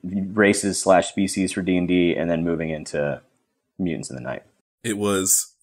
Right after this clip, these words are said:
Speaker 2: a pretty quick transition, as after I created, uh, those races, which I thought were really fun and interesting, I realized that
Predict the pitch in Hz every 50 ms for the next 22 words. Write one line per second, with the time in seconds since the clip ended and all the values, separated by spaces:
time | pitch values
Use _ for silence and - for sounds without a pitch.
0 | _ - 85 85 87 85 85 - _ _ _ _ _ - - 151 151 143 131 -
1 | - - - 139 123 - - - - 110 101 95 95 92 92 90 - - 95 80
2 | 80 - - _ _ _ _ _ _ 87 90 87 85 85 85 82 - - - -
3 | - _ _ _ _ _ _ _ - 110 123 135 - - 120 117 113 110 110 -
4 | - 113 104 101 98 101 95 95 95 92 87 - - _ _ _ _ _ _ _
5 | _ _ - 73 92 95 107 98 90 87 - - 87 90 87 90 - - 80 69
6 | 65 - - - - _ - 104 101 - 98 92 - 98 95 90 85 90 85 85
7 | - - _ _ - - 98 101 104 107 98 95 98 - - 101 92 90 87 90
8 | 85 - - - 82 78 - - - 85 85 82 - - _ _ _ _ _ _
9 | _ _ _ _ - 95 92 92 90 87 87 - - _ _ _ _ _ _ _
10 | 101 104 113 127 135 135 117 107 104 101 98 95 95 - - - 104 90 69 -